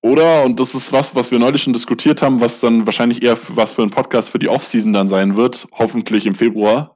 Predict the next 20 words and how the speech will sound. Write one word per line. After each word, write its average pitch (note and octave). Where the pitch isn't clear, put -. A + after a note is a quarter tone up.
Ende A2
Feb-, G2+
Mitte, A2+
Ende G2+
Februar, A2
musst A#2+
halt B2
wirklich -
schauen, B2+
ob B2
du A#2+
vielleicht A#2
nochmal B2
einen A#2+
Man-Coverage-Cornerback B2+
draftest C3+
und A#2+
King E3
irgendwie G#2
aussortierst G2